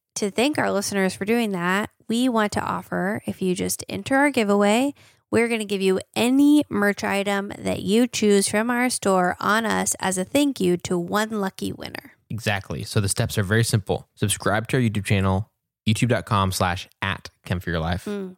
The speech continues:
Speaker 1: yes.
Speaker 2: And it's also in our show notes. You can just click it, then take a screenshot, just proving that you subscribe. It's also okay if you've already subscribed in the past. It doesn't have to be a new <laughs> subscription. Just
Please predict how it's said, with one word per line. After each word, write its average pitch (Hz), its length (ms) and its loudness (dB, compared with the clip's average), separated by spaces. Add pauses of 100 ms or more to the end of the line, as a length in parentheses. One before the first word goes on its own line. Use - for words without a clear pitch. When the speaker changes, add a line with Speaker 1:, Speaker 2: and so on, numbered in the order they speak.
Speaker 1:
yes. - 520 -10
Speaker 2:
And 101 80 0
it's 98 60 2
also 104 160 0
in 101 40 2
our 92 60 2
show 87 160 0
notes. 87 180 0
You 95 80 -2
can 90 60 0
just - 80 -6
click 95 200 0
it, - 200 -2 (460)
then 98 100 0
take 110 220 0
a 131 40 4
screenshot, 101 580 0 (180)
just - 180 -4
proving 98 240 0
that 98 40 2
you 95 60 -2
subscribe. 90 500 -2
It's - 200 -6
also 95 260 0
okay 110 240 2
if 90 120 -2
you've 101 160 2 (100)
already 98 220 2
subscribed 87 380 -4
in - 40 -6
the - 60 -8
past. - 400 -6
It - 160 -20
doesn't 101 180 0
have 95 120 -2
to 101 60 -8
be 90 140 2
a 90 60 0
new 90 380 2
<laughs> - 20 -20
subscription. 98 560 -2
Just - 320 -8